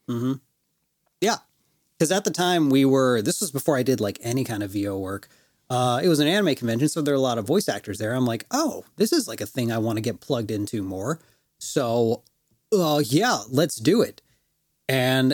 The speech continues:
they were really, really, they were acting really nice. It was, it was, it was, uh, it, it was a chill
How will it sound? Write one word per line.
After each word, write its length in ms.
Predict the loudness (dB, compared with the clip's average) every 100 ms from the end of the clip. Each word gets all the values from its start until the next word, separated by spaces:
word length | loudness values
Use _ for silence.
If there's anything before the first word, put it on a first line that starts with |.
| 0
they 380 | 2 2 2 4
were 480 | 4 4 2 2 0
really, 320 | 2 2 4
really, 560 | 2 2 0 -2 -6 -6
they 120 | -4 0
were 140 | 0
acting 300 | -2 -4 -4
really 240 | -2 -2
nice. 460 | -2 -2 -4 -8 -10
It 100 | -6
was, 360 | -4 -6 -8 -20 _
it 80 | -8
was, 320 | -6 -6 -8 -18 -6
it 40 |
was, 260 | -4 -2 -2
uh, 640 | 0 0 0 0 0 0 0
it, 220 | 0 0
it 60 | 0
was 140 | 0
a 60 | -2
chill 580 | -2 0 2 2 0